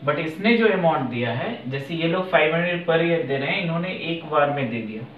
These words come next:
so this amount is known as lifetime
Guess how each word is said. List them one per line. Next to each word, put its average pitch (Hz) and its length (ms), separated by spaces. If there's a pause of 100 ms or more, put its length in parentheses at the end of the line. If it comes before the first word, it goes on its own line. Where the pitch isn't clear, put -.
(720)
so 170 220
this 220 120
amount 185 580
is 170 180
known 165 320
as 208 60 (3500)
lifetime 170 720